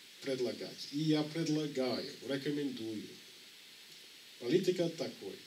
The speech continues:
что я буду просто-напросто простить. И все. Хотя в этом плане я вижу логик у Юры.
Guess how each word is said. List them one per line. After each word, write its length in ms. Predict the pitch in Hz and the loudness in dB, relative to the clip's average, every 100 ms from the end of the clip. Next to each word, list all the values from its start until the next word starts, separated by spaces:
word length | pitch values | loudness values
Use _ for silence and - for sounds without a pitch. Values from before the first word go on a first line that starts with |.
| - | -10
что 240 | - - 120 | -6 -2 0
я 200 | 147 202 185 | 4 2 2
буду 200 | 143 143 | -2 -2
просто-напросто 920 | 127 185 175 - 123 123 135 143 135 - | 2 6 4 4 -2 0 0 0 0 -2
простить. 680 | - 135 127 - 147 - - - - - - - - | 0 4 4 6 2 2 -6 -10 -16 -16 -18 -16 -8
И 80 | 143 | -2
все. 260 | - 185 190 - - - - - - - - - | 0 0 -2 -6 -16 -18 -18 -18 -18 -16 -16 2
Хотя 440 | 170 170 220 214 - - 131 | 4 6 6 6 2 -6 2
в 60 | |
этом 200 | 170 185 | 6 6
плане 300 | 180 175 175 | 6 4 4
я 60 | 170 | 2
вижу 320 | 170 180 - - - 131 | 2 0 0 -6 -6 2
логик 300 | 156 131 95 - - - - - - | 2 2 -2 -10 -12 -10 -10 -8 -2
у 120 | 123 | 0
Юры. 300 | 117 113 - | 0 -2 -6